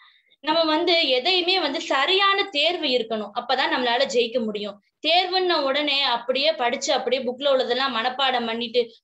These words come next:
பயத்தோட, "அச்சச்சோ, pass ஆயிருவேனா, fail ஆயிருவேனா, exam வந்துருச்சே, யாரா இந்த exam கண்டுபிடிச்சாங்க?" அப்படின்னு சொல்லிட்டு அந்த பயத்தோட போய் எழுதுறோம் பாத்தீங்களா, அந்த தேர்வை நான் சொல்லல. வாழ்க்கையை தேர்ந்தெடுப்பது.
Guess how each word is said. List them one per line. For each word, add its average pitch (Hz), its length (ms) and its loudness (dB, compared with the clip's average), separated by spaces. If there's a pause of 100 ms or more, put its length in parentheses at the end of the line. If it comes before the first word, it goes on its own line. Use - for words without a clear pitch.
(160)
பயத்தோட, 285 440 2
"அச்சச்சோ, 311 580 -2
pass 220 280 -4
ஆயிருவேனா, 277 400 0
fail 302 320 2
ஆயிருவேனா, 302 380 0
exam 285 380 -2
வந்துருச்சே, 294 600 -4 (420)
யாரா 247 520 0
இந்த 359 220 0
exam 302 380 -2
கண்டுபிடிச்சாங்க?" 226 720 -4 (460)
அப்படின்னு 285 220 0
சொல்லிட்டு 285 380 0
அந்த 262 180 0
பயத்தோட 320 720 2
போய் 285 180 2
எழுதுறோம் 269 380 2
பாத்தீங்களா, 220 420 -2
அந்த 247 260 -2
தேர்வை 254 320 0
நான் 220 220 -6
சொல்லல. 202 300 -8 (480)
வாழ்க்கையை 330 760 0
தேர்ந்தெடுப்பது. 220 760 0